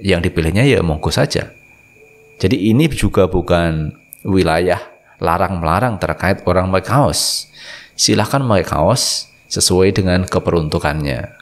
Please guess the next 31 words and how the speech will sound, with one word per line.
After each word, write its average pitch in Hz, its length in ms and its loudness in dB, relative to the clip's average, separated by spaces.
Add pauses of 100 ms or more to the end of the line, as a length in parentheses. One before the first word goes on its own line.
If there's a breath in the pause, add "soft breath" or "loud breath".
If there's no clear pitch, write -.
Kalau 85 160 0
dia 87 160 2
senang 117 320 2
pakai 98 180 0
kaos 87 220 0
seperti 87 240 0
itu, - 140 0
ya 95 60 0
silahkan 76 360 -4
saja. - 400 -2 (880 loud breath)
Jadi 113 320 2
tidak 90 320 0
ada 85 100 4
larangan, 107 600 0
juga 80 240 0
tidak 76 320 0
ada 78 680 -2 (720 loud breath)
perintah 95 560 -2
untuk 82 160 0
memakai 82 240 2
kaos 78 240 -2
tersebut. - 560 -4
Itu 113 240 2
murni 107 560 0
inisiatif 87 720 -2
dari 82 400 0
peserta - 400 -2
mudik. 73 400 -6 (1400 loud breath)
Jadi 127 320 4
itu, 143 80 2
teman-teman, 123 560 2